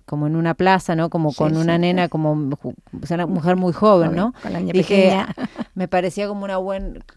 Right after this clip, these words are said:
Speaker 1: un buen ejercicio para ponerse a
Speaker 2: Ujú.
Speaker 1: pensar estas cosas, y creo que la hice como más joven, ¿no? Que ya en el cuento de tener veintitrés, veinticuatro
Speaker 2: Ujú.
Speaker 1: años cuando quedé embarazada, porque me parece que hay cosas que, que,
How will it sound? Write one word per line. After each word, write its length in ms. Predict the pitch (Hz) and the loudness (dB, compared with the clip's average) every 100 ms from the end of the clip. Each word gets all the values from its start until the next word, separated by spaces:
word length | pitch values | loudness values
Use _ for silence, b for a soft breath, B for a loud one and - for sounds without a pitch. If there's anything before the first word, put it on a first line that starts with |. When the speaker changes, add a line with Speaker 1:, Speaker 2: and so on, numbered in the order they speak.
| _ _ _ _ - | _ _ _ _ -8
Speaker 1:
un 120 | 202 | -2
buen 160 | 220 226 | 0 0
ejercicio 420 | 202 190 202 202 | 0 -2 0 2
para 160 | 170 165 | 2 2
ponerse 340 | 165 165 170 | -2 -2 -2
a 40 | |
Speaker 2:
Ujú. 60 | 175 | -2
Speaker 1:
pensar 180 | 170 180 | 0 -2
estas 200 | 180 185 | -2 -2
cosas, 260 | 226 247 | 0 0
y 80 | 202 | -2
creo 240 | 202 233 208 | 0 0 0
que 80 | 180 | 0
la 120 | 156 | -2
hice 340 | 185 214 180 - | -2 -4 -6 -8
como 240 | 160 156 | -10 -6
más 160 | 180 - | -8 -2
joven, 360 | 214 214 185 | 0 2 0
¿no? 120 | 180 175 | -2 -4
Que 160 | 165 | -6
ya 220 | 165 175 175 _ | -4 -2 -2 _
en 180 | - 160 | -16 -10
el 100 | 147 | -6
cuento 360 | 160 180 180 180 | -2 -2 0 2
de 100 | 160 | 2
tener 200 | 156 160 | -2 -4
veintitrés, 500 | 156 139 139 180 180 | -4 -6 -4 0 2
veinticuatro 460 | 156 143 170 220 170 | 0 0 2 2 2
Speaker 2:
Ujú. 40 | |
Speaker 1:
años 180 | 175 170 | 0 -2
cuando 220 | 160 156 | -2 -2
quedé 120 | 175 175 | 0 0
embarazada, 640 | 175 165 180 202 220 220 - _ _ _ | 0 0 4 6 6 4 -2 _ _ _
porque 260 | - 180 175 | 0 0 2
me 80 | 160 | 0
parece 260 | 175 196 | 0 0
que 80 | 190 | 0
hay 120 | 202 | -2
cosas 340 | - 214 220 208 | 0 0 0 -2
que, 340 | 180 165 147 - | -2 -2 -2 -8
que, 320 | 143 - | -12 -12